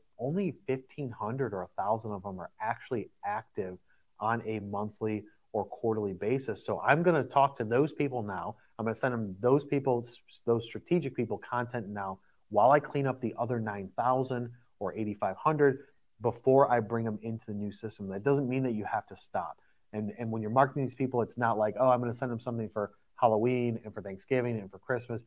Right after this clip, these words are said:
I mean, really market to them, provide them with some sort of value, send them some content that you have,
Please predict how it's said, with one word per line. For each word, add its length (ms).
I 20
mean, 220
really 240
market 440
to 60
them, 180
provide 480
them 180
with 160
some 260
sort 200
of 140
value, 400
send 380
them 120
some 240
content 480
that 120
you 80
have, 300